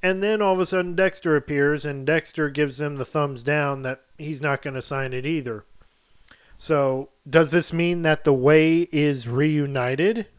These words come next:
on Monday Night Raw? Plus, Johnny Gargano said something that caught my attention. He was talking about how he knows he's coming,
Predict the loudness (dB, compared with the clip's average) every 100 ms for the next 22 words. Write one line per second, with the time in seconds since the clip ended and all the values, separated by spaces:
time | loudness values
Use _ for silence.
0 | -6 -2 0 0 2 2 2 -2 0 0
1 | 2 0 -4 -14 -20 -20 _ _ _ -20
2 | -20 -20 -20 _ _ -20 -20 _ _ -20
3 | -20 _ _ _ _ -2 0 -2 -6 -18
4 | _ -20 _ -20 -20 -20 -20 -20 _ _
5 | _ _ -8 -8 -6 -4 -4 -2 -4 -4
6 | -4 -4 -6 -8 -10 -10 -10 -6 -4 -4
7 | -8 -8 -8 -8 -8 -10 -16 -20 -20 _
8 | -12 -8 -6 -8 -10 -6 -6 -4 -4 -6
9 | -4 -4 -2 -6 -12 _ _ -4 -2 -2
10 | -4 -10 -8 -8 -2 0 2 2 0 -6
11 | -14 -18 -20 _ _ _ _ -6 -2 -2
12 | -2 0 0 0 -10